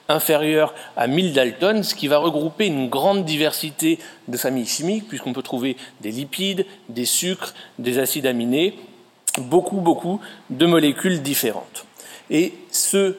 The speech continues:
métabolome, donc, qui constitue l'ensemble de ces molécules, peut être étudié dans les matrices classiques par des méthodes invasives, parce qu'elles vont nécessiter au moins,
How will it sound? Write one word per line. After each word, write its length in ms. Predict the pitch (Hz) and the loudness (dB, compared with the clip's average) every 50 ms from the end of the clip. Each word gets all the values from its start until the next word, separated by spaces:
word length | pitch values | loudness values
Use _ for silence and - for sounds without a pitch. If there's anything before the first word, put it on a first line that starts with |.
| - | -6
métabolome, 800 | - 135 139 160 165 165 143 123 123 143 160 202 240 254 247 185 | -4 0 0 0 2 2 2 2 4 4 4 4 4 4 4 2
donc, 200 | 180 208 226 214 | 2 0 0 -2
qui 100 | - 123 | -6 -8
constitue 400 | - 147 139 - - 135 - 165 | -6 -6 -6 -6 -6 -6 -2 0
l'ensemble 540 | 147 139 143 160 170 165 - 196 180 175 156 | 2 4 4 4 4 4 4 2 2 2 0
de 60 | 131 | -2
ces 140 | - - 127 | -2 0 0
molécules, 460 | 123 120 117 120 120 - 233 240 226 | 2 2 2 0 0 0 0 0 0
peut 180 | 233 165 156 | 0 2 4
être 280 | 156 170 175 175 - - - - - - - - | 4 4 2 0 -4 -10 -10 -18 -20 -20 -2 0
étudié 580 | 175 185 - - 180 175 151 156 170 180 185 175 - - - - | 0 2 2 0 -2 0 0 0 2 2 2 0 -4 -14 -14 -4
dans 140 | 127 131 | -2 0
les 100 | 131 131 | 0 2
matrices 480 | 131 131 131 - - 143 131 - - - - - - _ _ | 2 0 0 -2 -4 -6 -4 -4 -6 -8 -12 -20 -20 _ _
classiques 580 | - 139 139 127 - - - 240 254 247 - | 2 2 2 2 2 0 0 0 0 -2 0
par 140 | - 139 123 | 2 2 2
des 80 | 123 131 | 2 2
méthodes 400 | 151 - 127 123 147 139 135 127 - - - - - - - - _ _ - | -2 -2 0 0 0 0 0 -4 -10 -12 -20 -20 -20 -20 -20 -20 _ _ 2
invasives, 460 | 156 160 151 160 160 156 170 175 - | 2 4 6 4 4 4 0 -4 -2
parce 100 | - 117 | -4 -2
qu'elles 140 | - 135 123 | 0 0 0
vont 100 | 120 123 | 0 2
nécessiter 540 | 127 135 127 - 127 - - 131 - 151 143 | 2 2 0 0 0 -2 -4 -2 -2 0 0
au 80 | 139 | 0
moins, 320 | 135 135 135 147 151 147 | 0 0 0 0 0 0